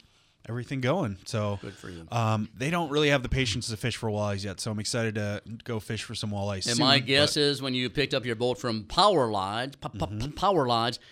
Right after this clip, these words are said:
Speaker 2: everything was all cleaned up. The carpeting was clean, everything, right?
Speaker 1: Uh, no, I, I cleaned it. I, I cleaned my boat for the first time yesterday,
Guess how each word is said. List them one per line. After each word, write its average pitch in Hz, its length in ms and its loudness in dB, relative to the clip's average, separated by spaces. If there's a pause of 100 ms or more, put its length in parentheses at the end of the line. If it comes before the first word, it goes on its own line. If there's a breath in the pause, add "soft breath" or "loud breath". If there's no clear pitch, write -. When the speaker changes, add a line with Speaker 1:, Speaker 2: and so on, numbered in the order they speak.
(140)
Speaker 2:
everything 151 300 2
was 131 120 -4
all 139 280 -2
cleaned 143 240 0
up. 143 100 -4
The 113 80 -8
carpeting 139 460 0
was 135 120 -2
clean, 139 200 0
everything, 131 320 -2
right? 139 260 0 (500)
Speaker 1:
Uh, 139 480 6
no, 175 380 6
I, 156 260 8
I 156 340 6
cleaned 185 280 0
it. - 120 0 (220)
I, 131 80 2 (220)
I 120 60 -4
cleaned 180 260 0
my 196 100 2
boat 156 220 4
for 156 120 -4
the 123 100 2
first 151 320 0
time 123 440 4
yesterday, 113 760 0